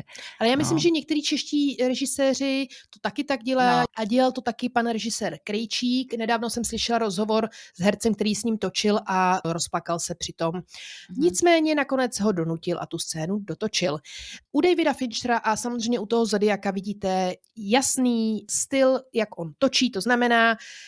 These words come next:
Speaker 1: že on má nejradši, když se dva lidi potkají a něco si sdělují, jakékoliv
Speaker 2: Mhm.
Speaker 1: informace, a to v Zodiaku je prakticky neustále.
Speaker 2: Tam vlastně je to víc, to mluvení, což mě nevyhovuje. A pak ještě
Speaker 1: A mně to
Speaker 2: zajímavé
Speaker 1: vyhovuje.
Speaker 2: A já vím, to by to vyhovuje. <laughs> A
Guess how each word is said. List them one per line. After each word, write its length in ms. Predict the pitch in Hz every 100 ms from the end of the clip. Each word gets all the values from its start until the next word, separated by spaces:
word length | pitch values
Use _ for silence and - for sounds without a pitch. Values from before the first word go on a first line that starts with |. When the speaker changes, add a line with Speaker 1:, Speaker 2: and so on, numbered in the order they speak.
| -
Speaker 1:
že 140 | 190 202
on 160 | 220
má 200 | 220 196
nejradši, 460 | 175 226 233 - 220
když 200 | 190 185
se 140 | -
dva 140 | 175 175
lidi 200 | 170 160
potkají 520 | 208 202 202 190 190
a 100 | -
něco 300 | 185 170 -
si 160 | 165 180
sdělují, 520 | 170 175 226 226 156 -
jakékoliv 500 | 190 202 202 185 220
Speaker 2:
Mhm. 140 | 170
Speaker 1:
informace, 560 | - 226 240 233 247 247
a 140 | 196
to 200 | - 302
v 60 | 233
Zodiaku 560 | 226 214 196 196 196 196
je 160 | 185
prakticky 540 | 185 165 - - - 160
neustále. 640 | 156 135 - - - - _
Speaker 2:
Tam 140 | 190 196
vlastně 360 | 233 - 247 233
je 80 |
to 180 | 233 170
víc, 420 | 151 180 202 220 - -
to 300 | 160 156 156 -
mluvení, 400 | 160 165 180 175
což 220 | 160 -
mě 140 | 156
nevyhovuje. 540 | 147 160 180 160 147 - - - -
A 80 | -
pak 220 | 202 196
ještě 240 | 214 - 175
Speaker 1:
A 20 |
mně 40 |
to 0 | 165
Speaker 2:
zajímavé 540 | 190 202 196 196 190 190
Speaker 1:
vyhovuje. 400 | 180 175 170 175
Speaker 2:
A 100 | 185
já 200 | 180 165
vím, 200 | 160 156
to 100 | 151
by 100 | 143
to 100 | 147
vyhovuje. 580 | 165 214 226 220 214 214 359
<laughs> 220 | 359
A 20 | -